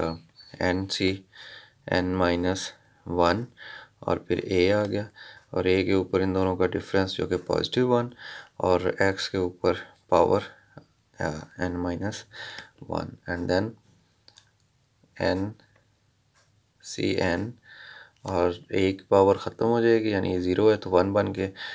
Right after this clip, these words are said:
ख़त्म होगा, x raise to power n ये आ गया। ख़त्म इसलिए हुआ कि ये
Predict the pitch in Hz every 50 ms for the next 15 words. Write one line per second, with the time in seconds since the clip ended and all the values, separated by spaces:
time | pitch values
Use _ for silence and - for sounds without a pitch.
0 | - - - - _ - 95 - - 117 113 113 110 110 110 110 110 - 98 101
1 | 98 - - - - 98 95 95 92 - - 95 - - 92 90 92 98 - -
2 | - - - - 104 104 92 90 90 92 - _ _ _ _ _ _ - - -
3 | 95 95 92 87 - - - - - - - - - - - - - 110 104 107
4 | 104 - - 117 120 120 113 107 107 104 101 - - - - - - - _ -
5 | 107 104 98 104 101 98 95 95